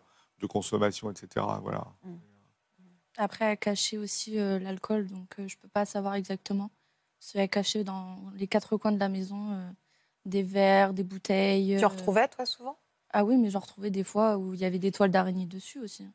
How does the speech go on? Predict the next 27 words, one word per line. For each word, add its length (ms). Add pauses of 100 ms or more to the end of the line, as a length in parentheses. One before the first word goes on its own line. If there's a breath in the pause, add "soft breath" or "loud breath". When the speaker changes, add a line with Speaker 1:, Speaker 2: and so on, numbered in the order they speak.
(240)
Speaker 2:
Mais 80
vous 160
en 80
parliez 400
avec, 320
euh, 220 (400 soft breath)
avec 260
t-, 160
évidemment 360
avec 200
ton 120
père 180 (260)
et 140
avec, 360
euh, 200
avec 220
ta 100
maman, 360
tu, 360
tu 140
lui 120
disais 300
tout 120
ce 80
que 100
tu 120
constatais, 520